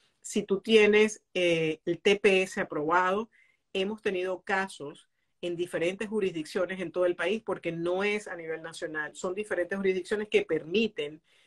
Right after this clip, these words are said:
el ajuste de estatus sin tener que, que salir del país. Si tú aplica-, si tienes tu T P S aprobado, si aplicaste, si,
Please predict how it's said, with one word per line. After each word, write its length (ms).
el 180
ajuste 340
de 80
estatus 480
sin 260
tener 300
que, 240
que 80
salir 300
del 160
país. 420
Si 220
tú 160
aplica-, 420
si 140
tienes 240
tu 100
T 140
P 280
S 140
aprobado, 680
si 160
aplicaste, 760
si, 200